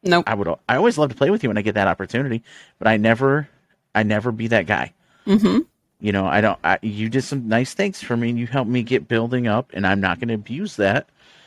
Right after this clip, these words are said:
Speaker 1: No.
Speaker 2: And I, I don't come in and try to use my name. There's been a couple times where I've come in and, uh, everybody in your stream knows who I am. They know who my handle is, so it doesn't really matter.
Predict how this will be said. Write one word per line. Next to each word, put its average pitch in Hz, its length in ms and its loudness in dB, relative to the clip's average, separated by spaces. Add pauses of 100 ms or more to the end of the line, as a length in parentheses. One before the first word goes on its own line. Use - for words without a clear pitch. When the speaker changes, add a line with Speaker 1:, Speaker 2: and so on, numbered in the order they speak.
(100)
Speaker 1:
No. 180 200 4
Speaker 2:
And 139 380 2 (140)
I, 117 60 0
I - 20 4
don't 117 200 0
come 117 220 0
in 113 220 4
and 101 160 -2
try 110 180 -2
to 101 100 0
use 104 320 -2
my 101 160 -2
name. 98 260 -2 (320)
There's 120 160 0
been 131 140 0
a 117 40 0
couple 117 300 -4
times 120 400 2
where 104 100 0
I've 98 220 0
come 104 220 0
in 98 240 -2
and, 87 360 -6 (880)
uh, 131 60 -2 (240)
everybody 131 420 2
in 107 80 2
your 104 80 -2
stream 95 280 -6
knows 110 280 -2
who 107 140 -4
I 69 180 -6
am. 101 320 -2
They 82 120 -6
know 90 180 -2
who 107 100 -4
my 87 140 -6
handle 98 500 -4
is, 69 220 -4
so 107 100 -6
it 95 60 -8
doesn't 101 200 -8
really 64 180 -8
matter. 92 500 2